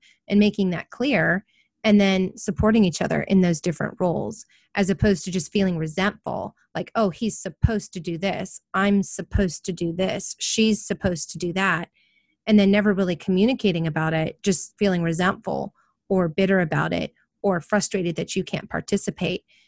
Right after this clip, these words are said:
You know, have those conversations. It's really funny. My husband and I, because we run a business together in production,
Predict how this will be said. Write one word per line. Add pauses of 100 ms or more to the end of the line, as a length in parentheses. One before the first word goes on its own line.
(140)
You
know,
have
those
conversations.
It's
really
funny.
My
husband
and
I, (800)
because
we
run
a
business
together
in
production,